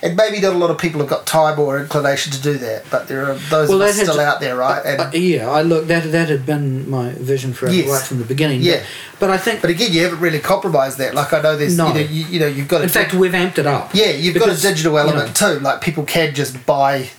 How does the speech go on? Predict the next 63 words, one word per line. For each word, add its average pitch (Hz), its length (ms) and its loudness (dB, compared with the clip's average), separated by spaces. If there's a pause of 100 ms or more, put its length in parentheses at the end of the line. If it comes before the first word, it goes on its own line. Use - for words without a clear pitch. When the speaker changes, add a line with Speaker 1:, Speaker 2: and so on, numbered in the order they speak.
Speaker 1:
the 147 80 -6
music 139 420 -2
as 131 100 -6
a 131 40 -6
download, 233 200 0
Speaker 2:
Oh, 240 60 -2
yes, 131 160 0
you - 60 -2 (140)
can. 151 100 0
Speaker 1:
know, 127 120 -4
and 139 80 -2
all 139 140 0
of 127 40 -8
that. 156 220 2
Speaker 2:
And, 220 180 2
Speaker 1:
but 175 240 0
Speaker 2:
but 165 160 2
of 147 120 -6
course, 151 220 -2
there's 139 260 0
a 123 120 0 (280)
P 147 120 -4
D 123 200 0
F, - 180 -8
Speaker 1:
Yeah, 190 320 0
Speaker 2:
a 131 40 -4
digital 147 260 2
Speaker 1:
yeah, 208 80 0
yeah, - 20 2
Speaker 2:
P 185 60 2
D 165 60 0
F, - 60 2
Speaker 1:
yeah. - 60 0
Speaker 2:
which - 140 0
has - 100 -4
got 180 140 2
all 139 100 2
the 123 60 -4
booklet 113 280 -6
information 120 500 -2
Speaker 1:
Yeah, 101 60 -12
Speaker 2:
in 101 100 -10
it - 60 -14
Speaker 1:
yeah, 170 120 2
Speaker 2:
too. 147 100 0
Speaker 1:
yeah. - 160 -2 (460)
Speaker 2:
But 165 180 0
no, 190 140 4 (100)
I - 80 0
mean, 175 320 2
I, 190 220 0
I - 20 2
think 202 300 -4
during 202 220 2
those 170 200 -2
first 175 220 -2
twenty 156 200 -2
years, 156 320 0
the 156 140 0
albums 156 480 0
were 175 140 2
fairly 240 380 -2
light 160 480 0